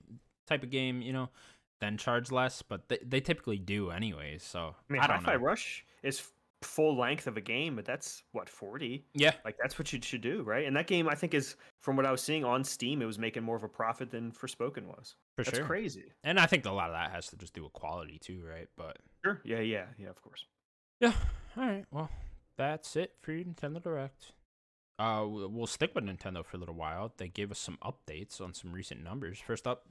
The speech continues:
Speaker 1: the, uh, Nintendo Switch is officially the third best-selling console of all time, with a hundred and twenty-two point five million units sold. And they've also updated us on some software sales. We can go over those as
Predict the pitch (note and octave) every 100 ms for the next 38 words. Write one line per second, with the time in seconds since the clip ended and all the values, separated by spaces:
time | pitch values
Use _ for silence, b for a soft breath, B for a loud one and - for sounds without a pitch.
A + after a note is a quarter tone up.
0 | _ - G2 G2 F#2 F2 F#2 A#2 E3 C#3
1 | - C3 - A#2+ G#2+ _ _ _ A#2 -
2 | G3 G3 E3 B2 G2+ - A2+ A2+ G#2+ G#2
3 | - A#2 G#2+ F#2+ G#2 G#2 A2 F#2+ - -
4 | A2 A2 A2+ A2 G#2 A2+ B B B B2
5 | A2+ - E3 B2 B2+ - C#3+ B2+ D3+ C3+
6 | D3 - - B2+ G#2+ G2+ B2 D#3+ E3 D#3+
7 | D#3 D#3 D3+ - C#3+ D3+ D#3+ - _ _
8 | - A#2 A2+ A2 A2 C3 - - C#3+ -
9 | G#2+ G2+ G2+ - F#2 F2 E2 - G#2 F3+
10 | - F#2+ E2 - E2 F2 D3 - _ _
11 | _ _ _ _ _ _ _ F2+ E2+ F2
12 | E2+ F2 F2 D#2+ D#2 F2 F2+ B2+ A2 F#2